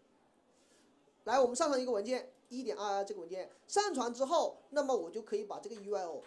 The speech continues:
发给你，你也可以下载这个文件，是不是？我们要实现这个功能，所以这个网盘上面呢，首先我们要做一个输入框，用户可以输入一个U R L，然后下载，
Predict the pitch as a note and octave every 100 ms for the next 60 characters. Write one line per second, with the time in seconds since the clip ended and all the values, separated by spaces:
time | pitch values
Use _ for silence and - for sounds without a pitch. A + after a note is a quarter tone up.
0 | - - G#3 G3 D#3+ C#3 - G#3+ A3+ E4+
1 | B3+ B3+ G#3 B3+ G3 G3+ F3 E3 F#3 -
2 | G#3+ G#3+ F#3+ - _ - F3 G#3 A#3+ F#3+
3 | G#3 A#3 F#3 E3+ A#2+ - _ - G#4+ G#4+
4 | G#4 B3+ D#3 F3+ A#3 C#4 B3+ B3 D3 C#3+
5 | A#3+ G#3 E3+ G3 D4 A#3 G#3 F#3 - -
6 | _ - A#3+ C#4 A#3+ A#3 A#3+ _ E4 D4
7 | C#4+ - A3 G3+ C4 C#4 A#3 B3 G#3+ A#3
8 | G#3 E3+ D3 E3 F#3 G3+ D#3+